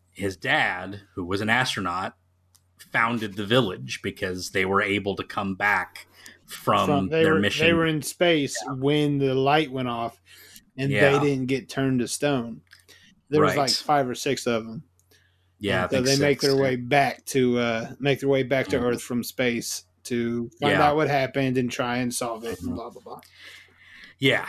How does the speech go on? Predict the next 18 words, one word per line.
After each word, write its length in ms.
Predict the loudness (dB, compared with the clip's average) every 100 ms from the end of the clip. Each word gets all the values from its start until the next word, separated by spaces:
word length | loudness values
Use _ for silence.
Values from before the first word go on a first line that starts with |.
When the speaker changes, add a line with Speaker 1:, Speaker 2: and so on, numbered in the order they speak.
| -8 -4
Speaker 1:
and 100 | 0
they 120 | 2
end 140 | 4 4
up, 180 | 2 2
uh, 200 | 2 2
just, 460 | 0 -2 -4 -4 -4
you 80 | 0
know, 240 | 2 0 -4
there's 200 | -4 -2
not 160 | 2 4
really 200 | 4 2
much 220 | 0 0
they 120 | -2
can 140 | -2 -2
do 120 | -2
to 60 | -2
solve 340 | 2 4 4
it. 300 | 0 0 0